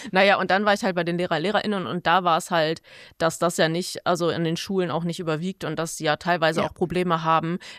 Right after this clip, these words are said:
Speaker 1: wenn die irgendwie coole Sachen zeigen wollen im Religionsunterricht, sag ich jetzt mal, irgendwie ein Christfluencer, der liberale Sachen macht und irgendwie, da war einer, der in der Kirche so Techno-Musik gemacht hat und dann
Speaker 2: Mhm.
Speaker 1: haben dann SchülerInnen teilweise gesagt zu den LehrerInnen,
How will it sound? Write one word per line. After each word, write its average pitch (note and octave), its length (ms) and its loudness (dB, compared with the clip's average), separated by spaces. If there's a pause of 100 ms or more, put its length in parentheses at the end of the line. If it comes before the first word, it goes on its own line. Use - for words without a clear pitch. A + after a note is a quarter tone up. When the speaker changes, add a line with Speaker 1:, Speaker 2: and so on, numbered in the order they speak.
Speaker 1:
wenn F3+ 160 2
die D#3+ 100 -2
irgendwie F3 240 -2
coole G#3+ 300 -2
Sachen F#3+ 260 2
zeigen G3+ 320 0
wollen G#3+ 140 0
im G3 80 -2
Religionsunterricht, G3 760 -4
sag - 120 -8
ich F3 80 -8
jetzt D#3 180 -2
mal, D#3 100 -2
irgendwie E3 540 -2 (260)
ein F3 100 -2
Christfluencer, F3+ 600 0
der E3+ 160 4
liberale F3 420 2
Sachen F3+ 300 0
macht F3 280 2
und D#3 140 -6
irgendwie, E3 460 -4
da B2+ 120 0
war C#3+ 140 2
einer, E3+ 240 4
der E3 320 4
in - 80 -6
der D#3 160 0
Kirche F3+ 640 0
so D#3+ 80 -6
Techno-Musik G3+ 380 -2 (220)
gemacht F#3 340 2
hat F#3+ 160 0
und E3 100 -2
dann D3+ 120 2
Speaker 2:
Mhm. - 60 2
Speaker 1:
haben E3 140 0
dann D#3 140 -2
SchülerInnen E3+ 440 -2
teilweise D#3+ 380 -2
gesagt D#3+ 220 -4
zu - 80 -16
den D#3+ 140 -6
LehrerInnen, D#3+ 460 -4